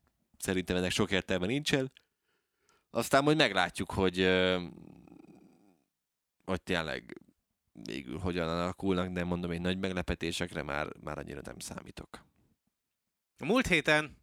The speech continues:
Speaker 2: sőt, múlt héten
Speaker 1: Múlt
Speaker 2: jö-,
Speaker 1: héten.
Speaker 2: múlt héten jött ki, ugye, a hivatalos előszezon teszt sorozatnak a menetrendje.
Speaker 1: Így van.
Speaker 2: Ugye február ötödike és hetedikén lesz, illetve hát ez, ez a két dátum között lesz majd a, a shakedown teszt jövőre,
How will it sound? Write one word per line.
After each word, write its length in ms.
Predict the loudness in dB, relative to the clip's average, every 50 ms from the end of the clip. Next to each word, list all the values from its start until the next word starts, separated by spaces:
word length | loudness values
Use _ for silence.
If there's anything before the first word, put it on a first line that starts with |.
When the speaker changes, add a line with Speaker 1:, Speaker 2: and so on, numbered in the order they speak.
| _ _ _ _
Speaker 2:
sőt, 500 | -10 -2 0 0 0 0 -4 -10 -20 _ _ _ _ _
múlt 280 | _ -6 -4 -4 -2 0
héten 240 | 0 0 4 6 6
Speaker 1:
Múlt 100 | 6 6
Speaker 2:
jö-, 60 | 4
Speaker 1:
héten. 180 | 4 4 6
Speaker 2:
múlt 100 | 6 6
héten 320 | 6 4 4 4 4 2 4
jött 200 | 4 2 0 0
ki, 140 | 0 0 2
ugye, 220 | 4 4 4 6
a 380 | 6 6 6 6 4 2 0 -6 -16 _ _ -2
hivatalos 480 | 0 2 4 4 4 4 2 2 4
előszezon 600 | 2 2 2 2 0 0 0 0 0 0 -2 -4 -10 0
teszt 300 | 2 2 2 2 0 -2
sorozatnak 720 | 2 4 4 4 6 4 4 4 4 2 2 -2 -2 -2 0
a 40 |
menetrendje. 680 | 0 0 2 2 2 0 2 0 0 2 4 4 4 4
Speaker 1:
Így 60 | 4
van. 180 | 4 2 0 -4 -8 -18 -20 -20 -20 -20 -20 -8 0
Speaker 2:
Ugye 100 | 2 4
február 400 | 4 4 6 8 6 6 6 6
ötödike 500 | 4 4 4 6 4 4 6 6 6 6
és 160 | 6 4 4
hetedikén 640 | 2 2 4 4 2 2 2 -2 0 0 2 2 4
lesz, 440 | 4 4 2 2 2 0 -4 -6 -10 _ _ _
illetve 260 | -2 -2 0 0 0 2
hát 100 | 4 2
ez, 120 | 2 2 2
ez 180 | 2 2 2 2
a 60 | -2
két 260 | 0 4 4 4 6
dátum 360 | 6 6 4 4 2 -4 -2
között 320 | 2 0 2 2 2 0 2
lesz 220 | 2 0 0 0
majd 240 | -2 -2 -2 0 2
a, 460 | 2 2 2 2 2 0 0 0 -2
a 60 | -2
shakedown 460 | 0 0 2 2 2 4 4 4 4 4
teszt 240 | 2 2 2 4
jövőre, 500 | 2 2 4 4 4 6 6 6 6 4